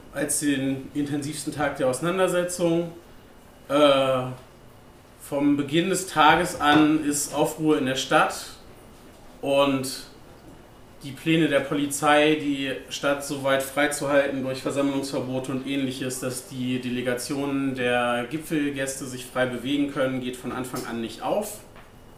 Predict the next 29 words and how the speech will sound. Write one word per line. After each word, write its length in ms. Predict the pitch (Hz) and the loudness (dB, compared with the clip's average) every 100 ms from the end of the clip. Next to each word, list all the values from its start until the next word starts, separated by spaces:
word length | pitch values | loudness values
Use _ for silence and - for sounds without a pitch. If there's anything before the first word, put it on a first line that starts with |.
| - - - - - - - - - - - - - | -20 -20 -20 -20 -20 -20 -20 -20 -20 -20 -20 -16 0
Ähm, 580 | 160 147 143 143 143 139 135 131 - - | 2 4 4 4 4 2 -4 -14 -20 -14
im 320 | 143 143 135 135 | -2 0 0 0
Laufe 300 | 139 156 156 | 0 0 -2
des 100 | 147 | -6
Freitagvormittags 1200 | - 143 151 - - 165 175 165 160 156 156 139 | -2 -2 -2 -4 -4 -2 -2 0 2 2 0 -4
wird 180 | 147 - | -4 -2
Polizeiverstärkung 1120 | 156 143 - 151 - 160 - 135 135 147 127 | -6 -4 -4 -4 -2 -4 -6 -4 -2 -4 -6
aus 200 | 123 - | -6 -4
sämtlichen 580 | 143 143 127 151 139 127 | -2 -2 -2 -6 -4 -4
Bundesländern 720 | 143 175 175 170 165 165 160 | -2 -2 -2 0 0 0 0
angefordert, 800 | 147 160 160 - 151 151 151 151 131 | 0 0 0 -4 -2 0 0 -2 -4
um 120 | 131 | -4
noch 160 | 131 | -4
weitere 280 | 139 139 - | -2 -2 -4
Polizeikräfte 960 | 127 135 127 139 127 - 127 - 131 123 | -8 -8 -6 -4 -4 -4 -6 -6 -8 -6
nach 160 | 117 | -6
Hamburg 360 | 143 180 165 165 | -6 -4 -4 -4
zu 160 | 165 143 | -8 -6
holen. 340 | 147 143 143 - - - - - - - - - | -4 -4 -6 -10 -20 -20 -20 -20 -20 -20 -20 -12
Darunter 380 | 139 120 147 139 | -6 -2 0 0
sind 160 | 135 127 | -2 0
dann 140 | 127 | 0
zum 140 | 147 | 0
Beispiel 340 | 123 127 - 117 | -2 -2 -2 -6
auch 160 | 120 | -6
Streifenpolizisten 1000 | 120 - - 139 147 131 120 - 127 - | -8 -6 -2 -2 -4 -6 -8 -8 -10 -8
aus 240 | 113 117 - | -8 -8 -8
Kassel, 440 | 120 - 120 110 | -8 -6 -6 -6
die 240 | 113 113 | -8 -8